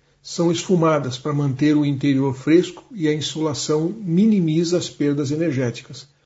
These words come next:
Isto proporciona um isolamento térmico e acústico bastante adequado. E todos os apartamentos têm grandes varandas, têm espaço interior flexível, eles podem ser, é, customizados de acordo com o interesse do proprietário,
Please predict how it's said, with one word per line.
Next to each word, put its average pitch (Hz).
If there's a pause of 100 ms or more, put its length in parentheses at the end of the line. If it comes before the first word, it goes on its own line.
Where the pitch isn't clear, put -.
Isto 185
proporciona 180 (280)
um 180
isolamento 147
térmico 156
e 139
acústico 135 (480)
bastante 165
adequado. 180 (480)
E 214
todos 233
os 160
apartamentos 151
têm 185
grandes 160
varandas, 156
têm 156
espaço 147
interior 135
flexível, 147
eles 127
podem 135
ser, 135 (360)
é, 139
customizados 160
de 123
acordo 135
com 139
o 143
interesse 135
do 139
proprietário, 160